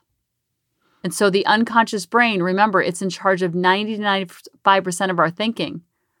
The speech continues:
So things that it's always thought, it likes to be on autopilot. It likes to think the same, same things over and over and over because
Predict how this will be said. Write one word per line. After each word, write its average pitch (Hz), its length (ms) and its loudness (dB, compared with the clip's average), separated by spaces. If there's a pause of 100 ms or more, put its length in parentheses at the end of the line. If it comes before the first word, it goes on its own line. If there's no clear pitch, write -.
(400)
So - 180 2
things 226 380 2
that 226 140 4
it's 196 160 -2
always 202 320 4
thought, 202 320 6
it 220 120 2
likes 190 420 2
to 226 100 -6
be 202 80 2
on 160 100 4
autopilot. 147 640 0
It 202 180 2
likes 202 340 2
to 226 80 2
think 190 220 -2
the 175 120 0
same, 165 320 0
same 165 300 -2
things 156 280 -4
over 165 280 0
and 156 100 0
over 143 160 -4
and 151 100 -4
over 135 360 -4 (440)
because 170 440 2